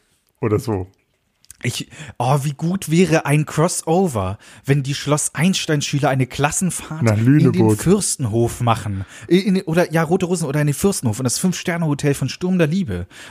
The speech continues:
Speaker 2: Und dann treffen sie auf den bösen Hotelbesitzer. Das wäre doch, ey, Cro-, m,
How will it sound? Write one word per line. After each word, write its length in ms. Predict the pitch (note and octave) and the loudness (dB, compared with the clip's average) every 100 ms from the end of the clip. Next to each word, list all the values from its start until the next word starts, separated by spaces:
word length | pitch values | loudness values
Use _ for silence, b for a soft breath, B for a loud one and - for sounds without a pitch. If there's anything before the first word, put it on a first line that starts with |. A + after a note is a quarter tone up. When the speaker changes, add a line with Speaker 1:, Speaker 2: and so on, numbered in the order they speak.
| B | B
Speaker 2:
Und 80 | |
dann 160 | C3 C3+ | 0 0
treffen 300 | - F3 D#3 | -2 -2 0
sie 100 | C3+ | 0
auf 80 | C#3 | 0
den 180 | C3+ B2 | 0 2
bösen 280 | G3 F#3 | 2 2
Hotelbesitzer. 880 | C3+ B2+ F#3+ E3 G#2 G2 - E2+ F2+ - B - | 2 0 0 0 -2 -4 -4 -4 -8 -12 B -8
Das 320 | B2+ - A#2 | -6 -4 -2
wäre 200 | A#2+ G#2+ | -2 -2
doch, 260 | G#2+ - - - | -4 -8 -16 -6
ey, 260 | A2 F#2 - b b b b b | -2 -2 -4 b b b b b
Cro-, 200 | - D#3 | 0 0
m, 220 | - C3 | 0 -2